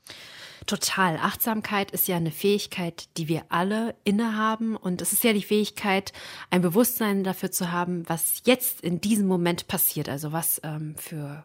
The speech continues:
Gedanken ich habe, was für Emotionen ich habe, was für Körperempfindungen ich habe. Und gerade bei der Selbstheilung ist eben dieses Hören auf den Körper so unglaublich wichtig, weil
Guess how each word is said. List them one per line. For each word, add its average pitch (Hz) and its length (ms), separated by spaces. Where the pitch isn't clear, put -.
Gedanken 208 380
ich 196 120
habe, 185 100
was 160 140
für - 80
Emotionen 190 460
ich 185 140
habe, 175 160
was 170 140
für 170 100
Körperempfindungen 208 880
ich 196 120
habe. 196 120
Und 175 120
gerade 196 320
bei 220 100
der 196 120
Selbstheilung 180 640
ist - 220
eben 190 260
dieses 170 340
Hören 214 360
auf - 140
den 160 180
Körper 214 340
so 156 120
unglaublich 180 600
wichtig, 196 300
weil 165 120